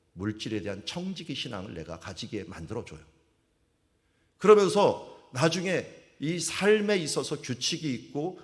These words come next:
하나님 중심적으로 살아가는 그 삶들로 우리를 이끌어주는 거예요. 하나님이 그러라고 하면은 그런 뜻에 대해서 내가 이해가 안 될지라도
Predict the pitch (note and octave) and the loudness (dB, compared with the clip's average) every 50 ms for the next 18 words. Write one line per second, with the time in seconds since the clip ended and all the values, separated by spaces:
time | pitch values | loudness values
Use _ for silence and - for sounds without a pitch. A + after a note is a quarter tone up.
0 | - - - - G3 F#3+ F#3 F3+ F3+ F3 D#3 - C3 A#2+ - D#3 C#3 B2+ B2+ A2+ | -18 -14 -2 2 4 4 4 4 2 -2 -4 -6 -6 -6 -4 -6 -4 -4 -4 -2
1 | A#2 B2 A#2+ - C#3 C#3 C#3 A#2+ A#2+ A2+ A#2+ A#2+ A2+ A2+ A#2 A#2 - - C#3 C#3+ | -2 -4 -4 -2 -2 -2 0 0 -2 -2 -2 -6 -6 -8 -8 -8 -8 -8 -8 -8
2 | C3+ A2 A2+ A2 A2 G#2+ F2 E2+ F#2 D#2+ F2 D#2 E2+ D#2+ - - - A#2 A#2 - | -6 -4 -2 -2 -2 -2 -4 -6 -8 -10 -10 -10 -10 -10 -10 -10 -10 -10 -10 -14
3 | A#2 - A#2 G#2 _ _ _ _ _ - - - _ _ _ _ _ _ _ _ | -16 -18 -18 -20 _ _ _ _ _ -20 -20 -20 _ _ _ _ _ _ _ _
4 | _ - - G3+ A3 A3 G#3+ G3+ G3+ G#3+ G#3 - - A#2+ A2 C#3 E3 A3 A3+ G#3+ | _ -8 -4 2 4 4 4 4 2 0 -2 -4 -2 4 6 10 12 12 12 12
5 | G3+ G#3+ - - F#3+ G#3+ A3+ A#3 A3+ G#3 F#3 F3 G3 A#3 A3+ F#3+ C#3 A#2 - - | 12 10 10 10 4 6 6 8 8 8 6 8 8 8 8 8 4 0 -6 -12
6 | - - - - _ _ - C#3 C#3 E3 G3+ G#3+ G#3 - - - G#3 G3+ - G3+ | -18 -20 -20 -20 _ _ -2 4 4 4 6 4 2 -2 -4 -4 -4 0 0 0
7 | F#3+ D#3+ F3+ E3 D3+ D#3 - - A2+ G#2+ G#2+ C3 C3 B2+ A2 - - D#2+ G#2+ C3 | 2 4 4 4 4 2 0 0 0 0 0 0 -2 -2 -4 -8 -8 -2 6 6
8 | D#3+ F3 G#3 G#3 D3+ G#2+ A#2 A#2+ D#3 D#3 D#3 - B2 G#2 E2 D#2+ D#2 A#2+ G#2+ E2+ | 8 10 10 8 8 8 4 2 2 2 2 0 -4 -2 -4 -2 -4 -4 -6 -6
9 | - | -8